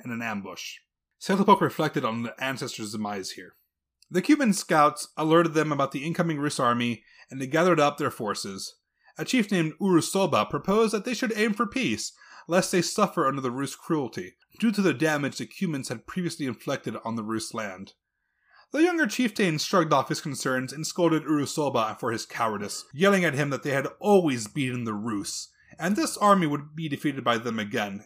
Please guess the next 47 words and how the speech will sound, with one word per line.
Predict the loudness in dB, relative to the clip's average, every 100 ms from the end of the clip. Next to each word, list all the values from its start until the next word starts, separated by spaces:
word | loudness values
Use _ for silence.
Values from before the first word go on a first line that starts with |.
| -8
and | -6
would | -4 -4
give | -4
them | -4 -2
access | 0 0 -2 -10
to | -10
an | -10 -4
undefended | -2 -2 -4 -4 -6 -4
Rus | -6 -6 -12 -16 -12
once | -10 -8
they | -10
did. | -10 -12 -12 -18 _ _ -6
The | -2
two | 4 4
forces | 6 4 4 0
met | 2 2
on | 0
the | -4
field, | -4 0 2 0 -4 _ _ -4
the | 0
vanguard | 2 4 6 4 4
led | 2
by | 4 4 6
our | 6 6
friend | 4 0 2
Altunopa, | -2 -4 0 0 2 0 -2 -8 _ -2
who | 2
had | 4 4
helped | 4 2 0
David | 0 0
Igorievich | 2 2 2 2 -2 -2
earlier | 0 2 2 -2
this | -4 -8
episode. | -8 -10 -10 -10 _ _ _ _
The | 4
Rus | 4 4
surprised | 2 4 6 4
the | 2
Cumans | -2 0 0 -2
by | -4
sending | -2 -2 -2 0
their | 0 2
own | 2 6
guard | 6 6
ahead | 4 0
of | 0 -2
them, | -4 -6